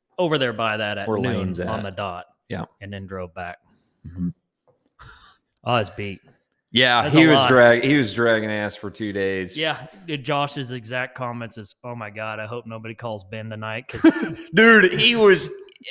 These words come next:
Speaker 2: it was like, "Hey, Ben, how's it going?" "Oh, man, uh, <laughs>
Speaker 1: <laughs> It was
Speaker 2: uh,
Speaker 1: not that
Speaker 2: dude, it
Speaker 1: bad.
Speaker 2: was that
Speaker 1: <laughs> It
Speaker 2: bad."
Speaker 1: was
Speaker 2: I,
Speaker 1: not
Speaker 2: I
Speaker 1: that
Speaker 2: literally
Speaker 1: bad.
Speaker 2: was like,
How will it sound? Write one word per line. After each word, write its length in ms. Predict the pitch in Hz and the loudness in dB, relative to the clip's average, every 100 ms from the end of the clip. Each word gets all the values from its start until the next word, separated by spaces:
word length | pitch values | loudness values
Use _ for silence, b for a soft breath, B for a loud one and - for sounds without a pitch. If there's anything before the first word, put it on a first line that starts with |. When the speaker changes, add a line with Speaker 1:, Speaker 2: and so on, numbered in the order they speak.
| 165 | 0
Speaker 2:
it 120 | 160 | 2
was 320 | 175 180 160 | 4 2 2
like, 220 | 165 143 - B B | 0 0 -4 B B
"Hey, 100 | 311 | -8
Ben, 200 | 247 254 | -2 0
how's 160 | 254 220 | 0 -4
it 60 | 220 | -2
going?" 340 | 226 233 170 - _ | 2 2 0 -4 _
"Oh, 280 | 98 107 107 | -12 -12 -10
man, 600 | 113 113 113 104 101 101 104 95 147 | -12 -14 -14 -16 -18 -20 -20 -18 -16
uh, 80 | |
<laughs> 1080 | 104 _ _ _ _ _ _ _ - - 139 123 _ | -16 _ _ _ _ _ _ _ -20 -14 -14 -14 _
Speaker 1:
<laughs> 180 | 117 104 | -20 -16
It 140 | 208 196 - | -14 -12 -8
was 320 | 233 - - | -10 -10 -10
Speaker 2:
uh, 40 | 214 | -8
Speaker 1:
not 440 | 196 120 170 151 - | -6 -8 -8 -10 -12
that 160 | 139 | -8
Speaker 2:
dude, 220 | 294 285 240 | -2 0 2
it 100 | 240 | 2
Speaker 1:
bad. 100 | 226 | 2
Speaker 2:
was 120 | 185 151 | 0 -4
that 180 | 151 | -8
Speaker 1:
<laughs> 40 | 151 | -6
It 40 | |
Speaker 2:
bad." 300 | 151 135 143 | -8 -6 -6
Speaker 1:
was 80 | - | -6
Speaker 2:
I, 140 | 180 185 190 | -6 -6 -6
Speaker 1:
not 80 | 202 | -12
Speaker 2:
I 220 | 196 175 180 | -10 -6 -4
Speaker 1:
that 40 | |
Speaker 2:
literally 420 | 175 196 190 190 | -2 -2 -2 0
Speaker 1:
bad. 60 | 185 | 0
Speaker 2:
was 140 | 175 | -2
like, 300 | 160 156 143 | -4 -6 -6